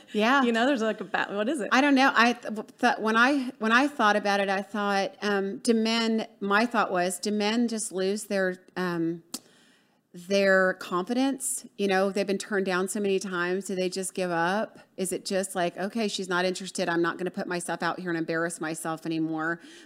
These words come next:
Speaker 1: or, "This kid didn't give a damn," you know? He
Speaker 2: <laughs>
Speaker 1: just didn't care. Um, Darren says,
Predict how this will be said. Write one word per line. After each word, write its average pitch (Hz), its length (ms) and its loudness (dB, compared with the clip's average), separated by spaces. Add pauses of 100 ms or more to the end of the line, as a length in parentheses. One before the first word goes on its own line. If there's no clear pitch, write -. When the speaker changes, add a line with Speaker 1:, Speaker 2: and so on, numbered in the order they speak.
Speaker 1:
or, 175 100 -4
"This 202 200 -2
kid 180 240 -2
didn't 175 260 -2
give 185 160 -6
a 214 60 -4
damn," 160 500 -6
you 175 140 4
know? 165 300 2
He 190 260 0
Speaker 2:
<laughs> - 40 -20
Speaker 1:
just 180 180 -2
didn't 170 180 4
care. 202 260 2 (500)
Um, 214 260 8
Darren 254 360 6
says, 202 500 4